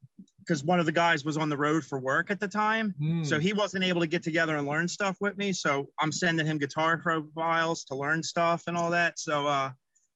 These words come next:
Speaker 1: it was definitely different, but I think it was productive, and I think in a way it saved time instead of getting together in the room and then you're laughing and drinking and bullshit. And it was just like, "Here's the files,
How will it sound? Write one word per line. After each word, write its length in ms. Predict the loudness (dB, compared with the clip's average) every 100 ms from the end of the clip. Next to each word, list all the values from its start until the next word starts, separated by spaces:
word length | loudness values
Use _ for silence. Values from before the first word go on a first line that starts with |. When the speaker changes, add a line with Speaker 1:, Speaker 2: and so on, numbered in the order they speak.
| _ _ _
Speaker 1:
it 80 | 0
was 140 | 2 2
definitely 440 | 0 2 0 0
different, 480 | 2 0 2 0 2
but 100 | 0
I 40 |
think 160 | 2 0
it 60 | 0
was 120 | -2
productive, 640 | -4 0 0 2 0 0
and 100 | 2
I 60 | 0
think 240 | 0 -2
in 80 | 0
a 60 | 0
way 180 | 2 0
it 100 | -2
saved 600 | -4 0 0 -2 -6 -4
time 480 | 0 2 2 -2 -4 _ _ _
instead 220 | -2 2 2
of 60 |
getting 200 | 0 0
together 360 | 0 2 2 2
in 60 | 0
the 60 |
room 320 | 0 0 0 0
and 80 |
then 100 | 0
you're 120 | 0 0
laughing 580 | 2 0 0 -2 -2
and 100 | -4
drinking 460 | -2 0 0 0 0
and 140 | 0 0
bullshit. 400 | -2 -2 -4 -4
And 80 | -6
it 100 | -4
was 120 | -4
just 120 | -4 -4
like, 140 | 0
"Here's 220 | 2 4
the 80 | 2
files, 580 | 2 2 4 2 0